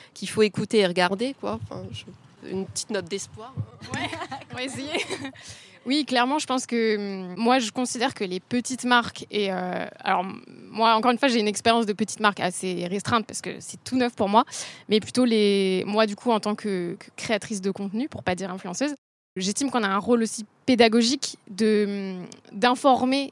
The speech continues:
Speaker 2: d'expliquer tout ce qu'il y a derrière. On a la chance aussi aujourd'hui d'avoir les réseaux sociaux, évidemment, qui nous permettent d'avoir ce,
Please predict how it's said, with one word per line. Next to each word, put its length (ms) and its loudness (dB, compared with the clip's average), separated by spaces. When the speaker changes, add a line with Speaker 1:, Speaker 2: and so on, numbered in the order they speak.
Speaker 2:
d'expliquer 960 -2
tout 100 -6
ce 80 -6
qu'il 100 0
y 40 6
a 40 2
derrière. 340 4
On 100 -4
a 40 -2
la 100 0
chance 200 -6
aussi 180 -6
aujourd'hui 340 -4
d'avoir 180 -2
les 80 -2
réseaux 180 -4
sociaux, 320 0
évidemment, 320 0
qui 140 -6
nous 140 -4
permettent 320 0
d'avoir 260 0
ce, 320 -2